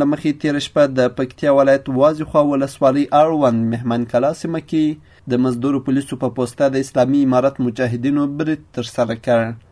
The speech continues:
د معلوماتو په اساس د برید په پایله کې پوسته په ټولیزه توګه فتح شوه.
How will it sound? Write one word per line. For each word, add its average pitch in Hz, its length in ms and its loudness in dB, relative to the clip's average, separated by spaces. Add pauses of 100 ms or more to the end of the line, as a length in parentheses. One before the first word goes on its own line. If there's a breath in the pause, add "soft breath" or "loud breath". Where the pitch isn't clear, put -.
(260 soft breath)
د 131 180 2
معلوماتو 139 460 2
په 127 140 4
اساس 143 280 -2
د 123 220 2
برید 139 260 -4
په 131 60 0 (100)
پایله 135 240 2
کې 139 220 -6
پوسته 120 280 -2 (200)
په 117 260 0
ټولیزه 156 480 -2
توګه 143 240 -2 (140)
فتح 120 420 -4
شوه. 120 240 2